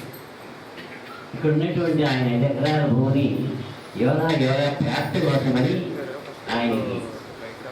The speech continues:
సంకల్పింపజేయడం, ఇక్కడ యోగా కార్యక్రమాలు నిర్వహించాలని ఆయన కోరడం,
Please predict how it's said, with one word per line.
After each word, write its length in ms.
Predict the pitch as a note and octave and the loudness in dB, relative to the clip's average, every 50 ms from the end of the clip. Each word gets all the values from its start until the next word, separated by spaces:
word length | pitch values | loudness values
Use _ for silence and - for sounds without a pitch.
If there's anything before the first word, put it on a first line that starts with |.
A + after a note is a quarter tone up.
| B2+ C3 - - - - - - - - - - - - - - | -12 -12 -14 -16 -16 -16 -16 -16 -16 -16 -16 -16 -12 -8 -4 -2
సంకల్పింపజేయడం, 960 | A2+ A#2 A#2+ C#3+ C#3 C#3+ C#3+ C#3+ C#3 B2+ B2+ C3 C3 C3 C3 D#3 D#3 E3 - - - - - - - - - - - - - - - - - - - - - - - - - | 0 2 2 2 4 4 4 4 4 4 4 4 4 2 2 0 -2 -4 -4 -6 -8 -10 -12 -14 -14 -14 -14 -14 -14 -12 -12 -12 -12 -12 -12 -12 -10 -10 -10 -10 -8 -6 -4
ఇక్కడ 220 | B2 B2+ - C#3+ C3+ | -2 0 0 2 4
యోగా 340 | C3 C3 C3+ D3+ D#3 D#3+ D#3+ | 4 4 4 4 2 2 2
కార్యక్రమాలు 720 | D3 C3+ C3 C3+ C3 C#3 C#3 C#3 C3+ C3+ C3 C3 B2+ B2 - - - F2 - - - - - - - - - A2 | 2 2 0 0 0 0 2 2 4 4 4 2 2 0 0 -2 -4 -6 -6 -8 -10 -10 -12 -14 -14 -12 -8 -4
నిర్వహించాలని 580 | A2+ B2+ C3 - B2+ C3 B2+ C3 B2 A#2+ A#2 A#2 G#2+ G2 - - - - - - - - G2+ | 0 0 2 2 2 2 2 2 2 0 0 0 -2 -2 -4 -4 -6 -6 -8 -10 -10 -8 -6
ఆయన 320 | G2+ G#2 G#2 G2+ G2 F#2+ E2+ E2+ - - - - - - - - - - | -4 -4 -4 -4 -4 -4 -4 -6 -6 -8 -10 -12 -12 -14 -14 -12 -8 -4
కోరడం, 500 | A2+ A2 A#2 B2+ C3 C3 E3 D#3 - - | 0 0 2 2 2 2 2 2 0 -2